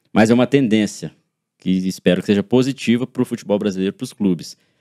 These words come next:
Até que ponto você acha que o clube se tornando empresa, ou seja, tendo uma gestão empresarial mesmo, formato específico,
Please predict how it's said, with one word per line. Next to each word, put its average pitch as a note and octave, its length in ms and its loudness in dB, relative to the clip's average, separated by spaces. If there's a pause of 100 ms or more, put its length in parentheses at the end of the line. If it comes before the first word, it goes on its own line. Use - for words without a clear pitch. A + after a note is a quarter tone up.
(200)
Até A#2 200 2
que E3+ 100 0
ponto C#3 220 0
você A#2 180 -2
acha G2 300 0
que G2 640 -4
o A2 140 -16
clube C3 320 -2
se C#3 80 -6
tornando C3 400 0
empresa, A#2+ 520 -2 (480)
ou - 80 -16
seja, F2 280 -6
tendo A2+ 240 -2
uma G#2 160 0
gestão F#2 400 -2
empresarial E2+ 560 -2
mesmo, F2+ 420 -4 (160)
formato E2 560 -8 (340)
específico, A2 840 -4